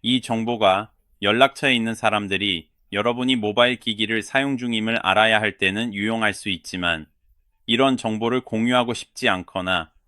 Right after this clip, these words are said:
완전히 삭제하지 않고 다른 서명을 사용하고 싶을 수도 있습니다.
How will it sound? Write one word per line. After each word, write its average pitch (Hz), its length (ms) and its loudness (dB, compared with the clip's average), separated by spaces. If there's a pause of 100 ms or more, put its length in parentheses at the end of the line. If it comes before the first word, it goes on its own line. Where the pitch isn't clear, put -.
(100)
완전히 117 440 2
삭제하지 123 540 0
않고 113 400 -2
다른 104 280 0
서명을 104 420 -4
사용하고 113 460 -2
싶을 - 320 -8
수도 - 220 -8
있습니다. 85 540 -6